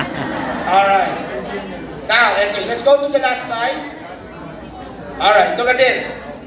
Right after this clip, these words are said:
One twenty-six, marry and have children. And last goal niya, live to see the twenty-first cent-, twenty-first century is the year two thousand. Ano yung nangyari sa kanya noong nineteen ninety-nine?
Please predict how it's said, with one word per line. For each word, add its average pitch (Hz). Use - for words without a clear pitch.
One 302
twenty-six, 294
marry 277
and 240
have 240
children. 240
And 196
last 262
goal 233
niya, 254
live 262
to 233
see -
the 208
twenty-first 208
cent-, -
twenty-first 311
century 285
is -
the 226
year 233
two 147
thousand. 190
Ano 247
yung 277
nangyari 269
sa 254
kanya 254
noong 247
nineteen 240
ninety-nine? 226